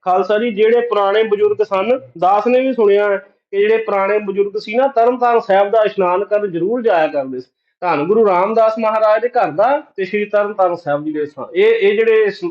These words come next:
ਅਸਥਾਨ ਨੇ, ਜਿਹੜੇ ਇਸ਼ਨਾਨ ਨੇ, ਬਹੁਤ ਪਵਿੱਤਰ ਨੇ। ਇਹ ਤਿੰਨ ਅਸਥਾਨ ਨੇ, ਮਾਫ਼ ਕਰਨਾ, ਸ਼੍ਰੀ ਗੁਰੂ ਰਾਮਦਾਸ ਮਹਾਰਾਜ ਦਾ ਸਰੋਵਰ, ਦੂਸਰਾ ਸਰੋਵਰ ਤਰਨਤਾਰਨ ਸਾਹਿਬ ਦਾ, ਤੇ ਖਾਲਸਾ ਜੀ ਤੀਸਰਾ ਬੌਲੀ ਸਾਹਿਬ ਸ਼੍ਰੀ ਗੋਇੰਦਵਾਲ ਸਾਹਿਬ।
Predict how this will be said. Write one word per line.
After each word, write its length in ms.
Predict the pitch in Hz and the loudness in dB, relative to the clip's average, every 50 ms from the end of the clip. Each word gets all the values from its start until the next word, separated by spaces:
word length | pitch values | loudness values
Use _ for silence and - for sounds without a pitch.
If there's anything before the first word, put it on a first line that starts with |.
| - - | -6 -8
ਅਸਥਾਨ 400 | 151 - - 208 226 196 202 202 | -8 -6 -4 -2 -2 0 0 0
ਨੇ, 180 | 214 240 269 262 262 - - _ _ _ - 190 208 220 226 226 220 214 208 214 214 - - | 0 0 0 0 -4 -8 -14 _ _ _ -4 -2 0 0 0 2 2 2 2 2 0 -2 -2
ਜਿਹੜੇ 460 | 175 190 190 202 208 202 190 165 156 - 147 156 | -2 0 2 2 2 2 0 0 -2 -6 -8 -10
ਇਸ਼ਨਾਨ 440 | 156 165 175 165 165 180 208 220 233 | -4 -2 0 0 0 0 0 0 0
ਨੇ, 100 | 247 247 | 0 0
ਬਹੁਤ 340 | 196 214 262 294 269 269 | 0 0 0 0 -2 -2
ਪਵਿੱਤਰ 360 | - 196 185 180 185 175 156 151 | -2 -2 -2 -2 -2 -4 -6 -4
ਨੇ। 160 | 147 127 - - _ _ _ - | -6 -6 -8 -12 _ _ _ -4
ਇਹ 100 | 247 247 | -2 -2
ਤਿੰਨ 360 | 247 247 240 247 247 247 233 | 0 2 2 2 2 2 0
ਅਸਥਾਨ 360 | 226 - - 214 202 196 196 | -2 -2 -2 0 0 2 2
ਨੇ, 100 | 196 190 | 2 2
ਮਾਫ਼ 320 | 185 180 180 175 170 165 | 4 2 2 2 0 0
ਕਰਨਾ, 300 | 165 156 147 156 151 139 135 _ _ _ _ _ | -4 -4 -2 -2 -4 -4 -6 _ _ _ _ _
ਸ਼੍ਰੀ 280 | - 208 202 233 226 | -6 -4 -4 -2 -2
ਗੁਰੂ 200 | 202 233 240 226 | -4 -4 -2 0
ਰਾਮਦਾਸ 500 | 208 175 180 202 220 247 247 247 247 247 247 | 2 2 2 2 2 2 0 0 0 0 0
ਮਹਾਰਾਜ 420 | 240 233 233 233 233 226 233 240 | -2 0 0 2 2 2 2 2
ਦਾ 100 | 240 247 | 0 -2
ਸਰੋਵਰ, 640 | 247 - 254 233 233 233 233 247 254 262 262 269 - - _ _ _ _ _ _ _ 147 | -4 -4 -4 -2 0 0 2 2 2 2 0 -2 -6 -12 _ _ _ _ _ _ _ -4
ਦੂਸਰਾ 380 | 170 202 214 214 233 247 240 | -2 0 0 2 2 2 2
ਸਰੋਵਰ 320 | 233 233 226 220 214 220 220 | 2 0 0 2 2 2 0
ਤਰਨਤਾਰਨ 580 | 220 240 254 269 294 277 - 247 240 240 233 | 0 0 2 2 2 0 0 0 0 0 0
ਸਾਹਿਬ 320 | 226 - 220 220 233 240 233 | -2 0 0 2 2 2 2
ਦਾ, 220 | 254 254 247 233 240 - | 2 2 2 0 0 -2
ਤੇ 80 | 220 202 | -4 -4
ਖਾਲਸਾ 360 | - 202 190 196 196 202 220 | 0 0 0 2 2 0 -2
ਜੀ 100 | 233 240 | -4 -6
ਤੀਸਰਾ 400 | - 226 214 208 190 208 240 240 | -8 -8 -8 -6 -2 -2 -2 0
ਬੌਲੀ 380 | 180 175 196 196 190 220 233 | 0 2 2 2 2 0 -2
ਸਾਹਿਬ 260 | 220 214 214 208 208 190 | -2 0 0 0 0 -2
ਸ਼੍ਰੀ 180 | 190 196 185 | -6 -12 -8
ਗੋਇੰਦਵਾਲ 520 | 180 165 175 170 170 170 165 165 156 151 135 | -2 0 0 0 0 0 0 0 0 0 -2
ਸਾਹਿਬ। 280 | - 135 135 135 127 | -4 -6 -8 -8 -8